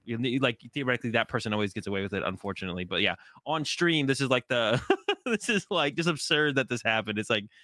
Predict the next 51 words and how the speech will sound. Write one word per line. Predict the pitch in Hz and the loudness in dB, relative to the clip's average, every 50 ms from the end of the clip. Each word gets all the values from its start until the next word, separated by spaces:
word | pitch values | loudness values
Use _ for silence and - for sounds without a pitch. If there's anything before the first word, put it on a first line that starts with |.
| _ _ _ _ _ | _ _ _ _ _
kinda | 143 147 139 | -8 -6 -4
mind-boggling, | 117 110 110 113 117 117 113 117 110 107 107 104 113 113 107 104 | 0 2 2 2 2 4 4 4 4 4 2 0 0 0 0 2
mind-blowing | 107 104 104 104 101 104 107 104 101 101 104 | 2 2 2 2 0 0 0 0 0 0 0
that | 104 101 | 0 0
it | |
happened | 104 104 101 104 | 0 0 0 -2
on | 104 101 | -4 -4
stream. | - - 120 123 123 | -2 -2 -2 0 0
And | 120 123 | 0 2
then, | 123 120 120 117 - - - _ _ _ - | 2 0 0 -4 -6 -12 -20 _ _ _ -10
yeah, | 151 120 | -6 -4
they | 120 123 | 0 2
got | 147 156 - | 2 0 0
D | 190 | -2
Q'd | 165 - 185 190 175 | -2 -2 -2 0 0
from | 170 | 0
the | 170 165 | 2 2
event | 151 156 160 139 | 2 2 2 2
in | 139 | 0
the | 127 | 0
finals, | - 156 170 196 208 208 202 - - _ _ _ _ _ _ _ - | 0 0 0 0 0 -2 -4 -6 -10 _ _ _ _ _ _ _ -10
um, | 117 113 113 113 | -6 -4 -4 -4
because | 110 113 123 117 104 101 | -2 -2 -2 -4 -2 -4
these, | 117 123 127 123 - - | -4 -4 -4 -4 -6 -4
these | 123 135 139 139 127 - | -4 -2 -2 -2 -4 -6
clips | - - 143 131 - - - | -4 -4 -4 -4 -4 -6 -6
weren't | 139 139 98 - | -6 -4 -4 -2
shared | - - 120 123 127 127 127 120 | 0 0 2 2 2 0 -2 -2
with | 123 117 - | -4 -6 -4
the | - 113 | -6 -4
judges | 98 117 117 120 123 120 | -2 -2 0 0 0 -2
until | 117 113 101 - - 120 117 | -2 -2 -4 -2 -2 -2 -2
the | 113 | -2
finals | - - 110 110 110 104 | -2 -2 0 0 0 -2
had | 110 92 95 | -2 -4 -4
started. | - - - - - 117 117 127 160 180 185 208 - _ _ _ _ _ _ _ _ | -6 -10 -8 -4 -2 -2 0 0 0 -2 -2 -4 -8 _ _ _ _ _ _ _ _
Uh, | - 107 107 110 107 107 104 | -8 -4 -2 0 0 2 2
they | 120 | 2
got | 123 120 | 0 0
D | - 110 | -2 -4
Q'd | - | -2
in | 131 120 | -2 -2
the | 117 | -2
finals. | - - 143 160 185 196 196 - | -2 -2 -2 -2 -2 -4 -4 -2
Thankfully, | - 147 143 147 151 127 | -2 -2 0 0 2 2
everyone, | 113 127 135 143 139 135 | 2 2 2 2 2 2
you | 131 120 | 2 2
know, | 110 101 104 - _ _ - | 2 2 0 -2 _ _ -4
everyone | 139 139 147 147 147 139 | -2 0 0 2 2 2
in | 139 135 135 | 2 2 2
the, | 127 120 117 110 107 107 107 | 2 2 2 2 2 0 -2